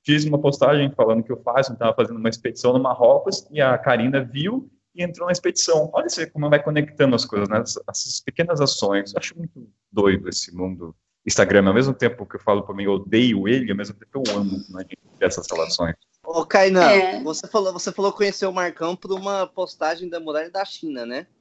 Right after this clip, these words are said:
Speaker 1: Foi.
Speaker 2: Cara, eu compartilhei essa postagem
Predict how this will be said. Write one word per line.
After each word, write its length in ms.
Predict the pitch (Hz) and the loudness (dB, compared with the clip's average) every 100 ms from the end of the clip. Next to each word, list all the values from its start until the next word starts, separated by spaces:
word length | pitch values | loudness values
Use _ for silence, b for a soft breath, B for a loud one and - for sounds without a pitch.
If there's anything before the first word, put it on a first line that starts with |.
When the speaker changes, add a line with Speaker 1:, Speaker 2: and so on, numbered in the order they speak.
| _ - | _ 0
Speaker 1:
Foi. 260 | 98 95 - - - _ | 2 2 0 -16 -20 _
Speaker 2:
Cara, 260 | - 156 143 | 2 2 2
eu 80 | 156 | -2
compartilhei 540 | 170 185 175 185 165 | -4 -6 -6 -10 -10
essa 180 | 175 196 - 175 - 143 160 | -10 -10 -10 -10 -2 0 0
postagem 800 | 175 180 175 156 135 117 117 | -4 -8 -6 -6 -6 -8 -12